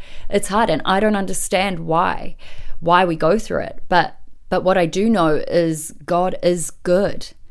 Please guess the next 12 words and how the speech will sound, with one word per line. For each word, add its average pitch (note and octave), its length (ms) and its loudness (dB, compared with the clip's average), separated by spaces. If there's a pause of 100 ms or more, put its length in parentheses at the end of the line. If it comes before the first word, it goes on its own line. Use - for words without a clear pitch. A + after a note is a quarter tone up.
(300)
And E3 140 0
even G3+ 260 2
though F#3+ 80 0
your E3+ 160 4
circumstances F3 1000 0
aren't F3 260 -2
good F#3 200 2
right E3+ 260 2
now, D#3 340 0 (340)
he G#3+ 360 0
is F#3 240 -2
still E3 480 0